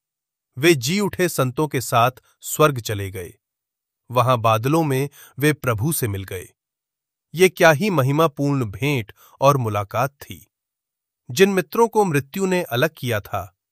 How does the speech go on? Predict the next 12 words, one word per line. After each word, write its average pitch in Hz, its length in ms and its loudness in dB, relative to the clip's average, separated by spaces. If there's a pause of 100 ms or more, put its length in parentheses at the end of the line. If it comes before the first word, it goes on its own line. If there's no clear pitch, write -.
(180)
वे 143 160 2
फिर 147 260 -2
एक 127 260 -6
साथ 123 280 -2 (120)
मिल 101 120 -8
गए। 95 260 -14 (580)
अब 135 120 2
उन्हें 143 280 0
जुदाई 120 360 0
होनी 113 340 -4
न 123 120 -2
पड़ेगी। 98 500 -12